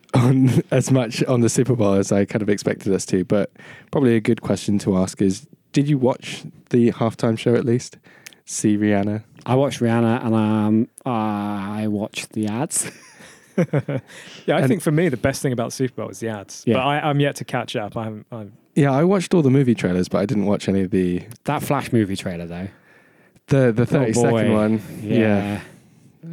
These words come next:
Speaker 1: mean, I was convinced it was gonna be terrible,
Speaker 2: I
Speaker 1: and
Speaker 2: was
Speaker 1: it
Speaker 2: so
Speaker 1: didn't.
Speaker 2: against that movie even existing, and now I'm gonna go see it day one.
Speaker 1: Yeah, it's,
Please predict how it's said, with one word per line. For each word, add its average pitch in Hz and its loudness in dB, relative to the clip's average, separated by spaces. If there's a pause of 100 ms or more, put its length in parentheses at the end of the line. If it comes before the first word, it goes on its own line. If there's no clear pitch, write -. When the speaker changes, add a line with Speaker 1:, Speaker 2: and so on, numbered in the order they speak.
Speaker 1:
mean, 107 4
I 104 2
was 101 0 (140)
convinced 107 0
it - 4
was 95 -2
gonna 92 0
be 87 -2
terrible, 90 0
Speaker 2:
I 127 0
Speaker 1:
and 151 2
Speaker 2:
was 151 2
Speaker 1:
it 101 0
Speaker 2:
so 170 2
Speaker 1:
didn't. 165 2
Speaker 2:
against 139 -2
that 113 -4
movie 117 2
even 98 -4
existing, 90 -6 (320)
and 113 4
now 110 4
I'm 104 2
gonna 101 2
go 98 2
see 98 0
it 98 -6 (140)
day 98 -4
one. 104 -6
Speaker 1:
Yeah, 110 4
it's, - -4